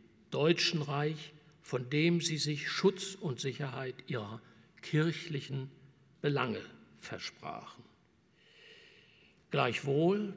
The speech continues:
blieb ihnen, den Katholiken, während der Folgejahre allerhand Stress und Verdruss durch das Regime nicht erspart, wie die päpstliche Enzyklika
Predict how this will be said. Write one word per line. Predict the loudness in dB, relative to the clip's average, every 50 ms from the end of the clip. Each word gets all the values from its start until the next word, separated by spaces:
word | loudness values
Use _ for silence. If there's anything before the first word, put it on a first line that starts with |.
| -10 -6
blieb | -2 -2 -2 -2 -2 -2
ihnen, | 0 0 2 4 4 2 2 2 0
den | -2 -4 -4
Katholiken, | -2 -4 -4 -2 -2 -4 -4 -4 -6 -6 -6 -4 -4 -4 -4 -4 -6 -12 -18 -12 -2
während | 0 2 2 2 0 0 0 0
der | -2 -2
Folgejahre | 4 6 6 6 8 6 6 4 4 2 0 0 -4 -6 -4 0
allerhand | 0 2 2 2 0 0 -2 -2 -4 -4 -8 -14 -20 -20 -20 -20 -20 _ -10
Stress | -4 -2 -2 -2 -2 -2 2 4 4 6 6 4 0
und | 2 4 4 4 4
Verdruss | 2 -2 -2 -2 -2 -4 -4 -4 -4 -4 -6 -8 -10 -12 -6
durch | -6 -6 -6 -4
das | -4 -2 -2 -2 -2
Regime | -4 -4 -2 -2 -2 -2 -2
nicht | -2 0 0 0 0 -2 -6 -6
erspart, | -6 -4 -4 -4 -4 -4 -4 -4 -4 -10 -14 -16 -18 -20 _ -20 -20 -20 -20 _ _ _
wie | -6 -6 -4
die | -4 -6
päpstliche | -8 -8 -2 0 2 2 2 0 -2 -8 -4 -4 -4 -2 -2 -4 -4 -4
Enzyklika | -6 -8 -6 -2 -2 -2 -2 0 -4 -4 -4 -2 -2 -2 -2 -2